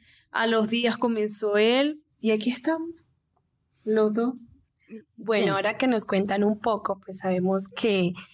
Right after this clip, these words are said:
Speaker 2: después de emigrar de Venezuela a Colombia, pues es llegar aquí específicamente a Bucaramanga y traer esa pasión por resaltar un aspecto de la belleza femenina, que es el arte de las uñas.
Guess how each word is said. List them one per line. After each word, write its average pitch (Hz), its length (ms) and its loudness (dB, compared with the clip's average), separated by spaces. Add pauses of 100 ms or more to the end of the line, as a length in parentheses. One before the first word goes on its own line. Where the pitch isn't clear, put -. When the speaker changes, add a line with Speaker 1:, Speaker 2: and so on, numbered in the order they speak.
(180)
Speaker 2:
después 208 420 0
de 226 80 2
emigrar 214 340 0
de 214 100 2
Venezuela 196 520 -2
a 202 60 -14
Colombia, 190 440 0
pues 185 140 -14
es 175 180 -8
llegar 190 320 -2
aquí 208 320 -2
específicamente 196 840 -2
a 208 40 2
Bucaramanga 185 600 2
y 214 60 0
traer 190 280 0
esa 247 300 0
pasión 202 560 0
por 214 120 2
resaltar 185 440 -2
un 190 100 2
aspecto 208 600 -2
de 208 140 2
la 185 120 0
belleza 170 420 -10
femenina, 208 560 0
que 190 100 -8
es - 100 -14
el 208 100 -6
arte 208 280 -2
de 226 60 0
las 233 240 0
uñas. 220 360 2